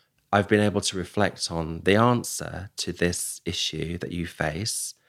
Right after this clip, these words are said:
is already written inside. You just need to find it. And that's what I mean by an instruction manual. You know, so if you go to an instruction manual of a domestic appliance, there's always a troubleshooting page at the back, you know.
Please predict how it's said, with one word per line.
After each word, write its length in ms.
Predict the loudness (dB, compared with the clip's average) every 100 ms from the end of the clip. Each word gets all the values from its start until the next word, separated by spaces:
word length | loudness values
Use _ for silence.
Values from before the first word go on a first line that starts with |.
| _ _ _
is 180 | -8 2
already 720 | 4 4 4 2 -2 -4 -4 -2
written 480 | -4 -4 -6 -8 -14 _ _
inside. 680 | -2 -2 -2 -4 -4 -8 -6
You 60 | -2
just 280 | 0 -2
need 260 | -4 -8 -8
to 260 | -8 -8 -10 _ _ _ _ _ _ _
find 300 | -4 -4 -6
it. 160 | -12 -14 _ _ _ _ _ -16 2
And 80 | 4
that's 200 | 6 4
what 80 |
I 40 | 4
mean 220 | 6 4
by 140 | 2
an 80 | 0
instruction 560 | 0 -4 -6 -6 -6 -6
manual. 420 | -6 -6 -8 -8
You 80 | 0
know, 120 | 2
so 180 | 4 4
if 300 | 4 2 0
you 60 | 6
go 140 | 6
to 120 | 6 6
an 60 |
instruction 400 | 4 2 -4 0
manual 300 | 0 2 0
of 100 | 0
a 60 | 2
domestic 400 | 4 2 0 -10
appliance, 720 | -10 -8 -6 -8 -12 -14 -16 -18 -20 -20 -6
there's 140 | -2 4
always 240 | 6 6
a 40 | 2
troubleshooting 800 | 2 4 6 4 2 2 -4
page 320 | 0 0 0 -2
at 100 | -6
the 60 |
back, 560 | 0 0 0 -6 _ -10
you 120 | -4
know. 280 | -2 -2 -4